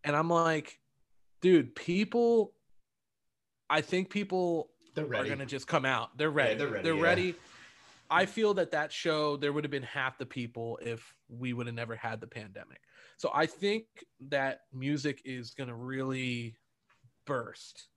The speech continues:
Speaker 1: It's, I, I, I honestly think it's gonna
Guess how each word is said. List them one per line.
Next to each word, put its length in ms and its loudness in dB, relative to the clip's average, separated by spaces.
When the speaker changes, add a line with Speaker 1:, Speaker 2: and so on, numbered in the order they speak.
Speaker 1:
It's, 280 -2
I, 480 4
I, 200 0
I 20 -2
honestly 440 -2
think 280 -6
it's 180 -8
gonna 440 -4